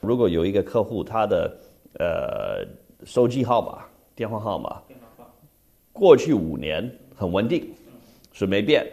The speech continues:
而且这个人只有一个手机，呃，那他的稳定性可能是比较高。如果你看到另外一个客户，他有三个手机号码，呃，然后经常都，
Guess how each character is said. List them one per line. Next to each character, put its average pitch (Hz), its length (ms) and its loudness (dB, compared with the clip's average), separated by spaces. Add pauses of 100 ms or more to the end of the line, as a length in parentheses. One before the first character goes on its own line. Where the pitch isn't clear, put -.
(300)
而 117 120 4
且 135 100 -2
这 175 160 2
个 135 100 6
人 82 320 0 (300)
只 165 160 0
有 110 160 6
一 147 100 4
个 120 80 2
手 98 220 -2
机， 98 300 -8 (520)
呃， 92 280 0
那 107 160 0
他 127 100 0
的 117 80 0
稳 87 140 0
定 104 100 -4
性 107 140 -6
可 87 60 -8
能 82 60 -6
是 90 80 -12
比 85 80 -14
较 - 140 -8
高。 80 360 -6
如 - 60 -12
果 156 80 0
你 127 120 2
看 147 180 0
到 147 100 4
另 127 140 0
外 175 180 2
一 123 40 -2
个 107 80 2
客 107 180 -2
户， 92 160 -6
他 - 160 -2
有 95 100 2
三 214 360 0
个 147 200 -2 (540)
手 107 160 0
机 98 160 -2
号 87 160 -4
码， - 220 -10 (420)
呃， 90 300 2
然 107 200 4
后 104 260 4
经 165 220 0
常 117 200 -2
都， 87 120 -4